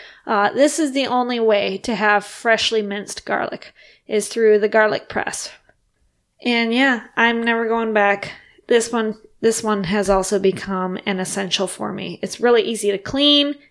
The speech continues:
It comes along with this little special tool that you can use to get all the garlic out, and then you, afterwards, it's dishwasher safe,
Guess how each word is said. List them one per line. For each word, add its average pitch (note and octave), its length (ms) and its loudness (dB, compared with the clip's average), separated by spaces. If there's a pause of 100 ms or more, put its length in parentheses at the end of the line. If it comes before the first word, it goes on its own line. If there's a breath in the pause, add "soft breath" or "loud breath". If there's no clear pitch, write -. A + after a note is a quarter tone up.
It G#3 180 -2
comes G#3+ 220 -4
along G#3+ 260 -2
with G#3 120 -6
this G#3 220 -6
little G3+ 280 4
special G3+ 420 -2
tool C#4 600 4 (360 loud breath)
that G#3+ 160 -2
you G#3 120 -2
can G3+ 180 -10
use G3+ 300 -4
to G#3 80 -4
get G3+ 180 -2
all G3 140 0
the G3+ 80 -2
garlic G#3+ 400 2
out, G3+ 520 2
and F3 400 -8 (180)
then G3 220 -4
you, F#3 300 -8 (300)
afterwards, G#3+ 680 -2
it's G#3+ 160 -4
dishwasher B3 540 -2
safe, B3 500 -4